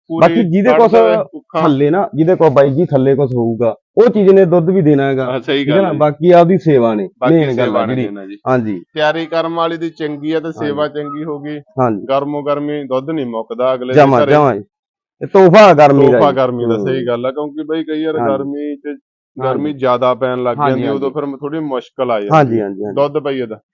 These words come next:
Speaker 2: ਦੁੱਧ
Speaker 1: ਆ,
Speaker 2: ਤੁਹਾਨੂੰ
Speaker 1: ਮੁੱਲ ਬਈ ਇਹਦਾ?
Speaker 2: ਮੁੱਲ ਆਪਣਾ ਜੀ ਇਹਦਾ ਜੇ ਕਰਾਉਣ ਨੂੰ ਵੀ ਐਵੇਂ ਸੱਤਰ ਪਚੱਤਰ ਜਿੰਨਾ ਮਰਜ਼ੀ ਕਰਾ ਲਓ,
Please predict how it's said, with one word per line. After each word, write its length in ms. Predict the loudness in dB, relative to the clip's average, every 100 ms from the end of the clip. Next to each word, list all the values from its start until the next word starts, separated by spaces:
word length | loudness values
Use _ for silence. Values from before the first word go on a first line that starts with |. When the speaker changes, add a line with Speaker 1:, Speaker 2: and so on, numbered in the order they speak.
| _ _ -10
Speaker 2:
ਦੁੱਧ 260 | 2 2 4
Speaker 1:
ਆ, 40 |
Speaker 2:
ਤੁਹਾਨੂੰ 220 | 4 4
Speaker 1:
ਮੁੱਲ 280 | 4 2 2
ਬਈ 180 | -2 -4
ਇਹਦਾ? 160 | -4 0
Speaker 2:
ਮੁੱਲ 340 | 4 4 4
ਆਪਣਾ 420 | 2 0 -2 0
ਜੀ 120 | 2
ਇਹਦਾ 200 | 2 0 0 -2 -6 -12 _ _ _
ਜੇ 100 | -8
ਕਰਾਉਣ 280 | -4 -2 0
ਨੂੰ 160 | 0 0
ਵੀ 80 | -2
ਐਵੇਂ 260 | -4 -6
ਸੱਤਰ 320 | -6 -6 -6
ਪਚੱਤਰ 320 | -4 -6 -6 -4
ਜਿੰਨਾ 200 | -4 -2
ਮਰਜ਼ੀ 340 | -4 -4 -4
ਕਰਾ 180 | -2 -4
ਲਓ, 160 | -6